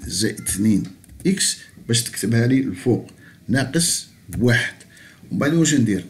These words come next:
نهبط لتحت هنا على إكس. ها هي على إكس. صح. إذن الدالة تاعي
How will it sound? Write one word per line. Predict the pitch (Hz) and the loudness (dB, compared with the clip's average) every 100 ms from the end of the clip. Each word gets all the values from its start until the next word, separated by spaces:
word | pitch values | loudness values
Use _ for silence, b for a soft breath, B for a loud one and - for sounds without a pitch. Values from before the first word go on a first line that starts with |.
| - | -8
نهبط | 110 151 127 95 - | -2 2 2 -2 -6
لتحت | 120 147 175 - - - - - - - | -8 -6 -6 -6 -14 -16 -20 -20 -20 -12
هنا | - 160 269 - - - - - | -2 -2 -2 -8 -20 -20 -20 -6
على | 104 127 226 - - 110 | 0 0 0 -6 -4 -2
إكس. | 113 - - - - - - - | 0 0 -2 -4 -16 -20 -20 -12
ها | 85 80 | -4 -2
هي | 90 | 0
على | 113 73 113 147 - - - - - | 0 0 -2 -2 -6 -20 -20 -20 -2
إكس. | 110 98 - - - - - - | 0 0 -2 -2 -4 -10 -10 -4
صح. | - 95 73 - - - - - - B B B B B - | -2 -2 -4 -8 -12 -18 -20 -20 -20 B B B B B 0
إذن | 135 147 131 - - - - - - _ _ _ - - | 4 6 4 0 -14 -20 -20 -20 -20 _ _ _ -18 -6
الدالة | 110 113 131 117 107 | -2 4 6 6 4
تاعي | 104 92 69 | 0 -4 -4